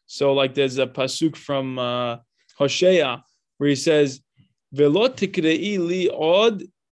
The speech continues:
ba'ali ki im ishi." You're not gonna call me anymore your Baal or, like, your owner. Hashem says to Bnei Israel, "Now you'll call me your husband." And, and that's the relationship Hashem wants from us and that we want from Hashem,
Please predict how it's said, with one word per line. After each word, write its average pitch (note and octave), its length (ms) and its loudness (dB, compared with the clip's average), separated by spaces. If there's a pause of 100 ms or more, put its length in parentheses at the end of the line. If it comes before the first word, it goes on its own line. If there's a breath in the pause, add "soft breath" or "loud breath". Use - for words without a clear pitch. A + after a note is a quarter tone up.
(220)
ba'ali D3+ 960 0
ki E3+ 300 -4
im G3 160 -2
ishi." E3+ 380 -4
You're D3 180 2
not A3 180 0
gonna G3 180 -4
call F3+ 220 -2
me F3 140 -2
anymore E3 500 0
your D3+ 220 0
Baal D3+ 460 0
or, D#3+ 100 4
like, C#3+ 200 0
your D3 200 -2
owner. G3 420 0 (760)
Hashem D#3+ 380 0
says E3 220 -2
to E3+ 100 -2
Bnei E3 160 0
Israel, F#3+ 260 0
"Now G3 220 0
you'll A3 200 2
call G3 260 -2
me F#3+ 340 -2 (100)
your D3+ 140 0
husband." C#3 560 -4 (840)
And, D3+ 200 -2
and D#3+ 280 -2
that's B3 300 -2
the F#3 160 4
relationship F3 640 2
Hashem F3 560 -2
wants E3+ 380 0
from D#3 220 -2
us F3 240 0
and D3+ 120 -2
that C#3+ 200 -2
we F3 140 0
want D#3+ 300 -2
from D3 160 -8
Hashem, D3+ 460 -8